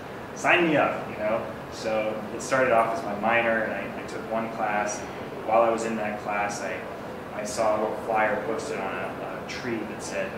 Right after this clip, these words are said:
um, "Enter the first annual S M U Film Festival." And I was like, "Well, I don't have anything to enter. I better make something."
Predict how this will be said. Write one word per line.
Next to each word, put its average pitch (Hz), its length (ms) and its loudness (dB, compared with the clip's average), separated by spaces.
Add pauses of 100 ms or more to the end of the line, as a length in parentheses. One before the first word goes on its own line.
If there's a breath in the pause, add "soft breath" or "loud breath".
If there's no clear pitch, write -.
um, 95 120 -6 (320)
"Enter 131 400 0 (180)
the 107 260 -4 (380)
first 135 260 0 (100)
annual 123 460 0
S 120 180 -4
M 120 160 -4
U 117 120 -2
Film 117 240 -2
Festival." - 420 -6 (560)
And 104 320 -2 (140)
I 104 280 -2
was 104 140 -6
like, 98 140 -4 (120)
"Well, 107 140 -4
I 113 120 0
don't 127 120 -2
have 127 160 2
anything 120 260 -2
to 117 100 0
enter. - 340 0 (180)
I 110 80 -2
better 113 240 0
make 165 220 0
something." - 360 -4